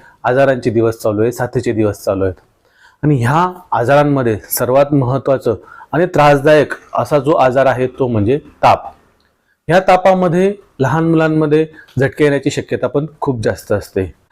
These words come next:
प्रत्येक पालकाला ह्या तापाच्या समस्येला कधी ना कधी सामोरे जावं लागतं. आणि हा जर ताप रात्री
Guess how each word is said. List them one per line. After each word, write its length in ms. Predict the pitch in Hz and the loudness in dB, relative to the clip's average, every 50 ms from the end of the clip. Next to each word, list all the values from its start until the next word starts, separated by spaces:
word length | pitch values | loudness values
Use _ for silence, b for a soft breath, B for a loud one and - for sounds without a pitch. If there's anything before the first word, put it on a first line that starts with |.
| _ _ _ _ _ - | _ _ _ _ _ -4
प्रत्येक 380 | 135 120 - - 175 170 - | -4 -2 0 -2 -4 -4 -2
पालकाला 540 | - 120 110 104 - 110 104 101 104 123 139 - | -2 -2 -2 -2 -2 -4 -4 -2 -2 -4 -4 -2
ह्या 160 | 131 120 127 139 | -2 -2 -2 0
तापाच्या 440 | - - 117 113 - 143 143 160 | 0 0 0 2 2 0 0 -2
समस्येला 520 | 139 - 131 117 117 107 - 117 107 127 156 | -4 -4 -4 -4 -4 -4 -4 -2 -2 -4 -4
कधी 280 | - - 139 139 131 | -4 -4 -2 -2 0
ना 140 | 139 147 151 | 0 0 0
कधी 200 | 139 151 151 165 | 0 0 -2 -2
सामोरे 380 | 156 151 123 120 123 123 127 117 | -2 -4 -4 -2 -2 -2 -2 0
जावं 240 | 120 110 107 107 104 | -2 -2 0 -2 -2
लागतं. 400 | 101 98 - _ - 104 98 92 - b b b b b b b b 120 | -4 -6 -8 _ -6 -4 -4 -4 -6 b b b b b b b b -2
आणि 140 | 131 135 | 0 0
हा 140 | 120 127 143 | 0 0 0
जर 180 | 151 147 165 160 | 2 2 2 2
ताप 520 | - - 160 160 160 - - - - - | 2 2 2 2 2 0 -6 -14 -6 -2
रात्री 460 | 120 123 127 127 - 135 143 147 170 | 0 0 0 0 0 -2 -2 -2 -2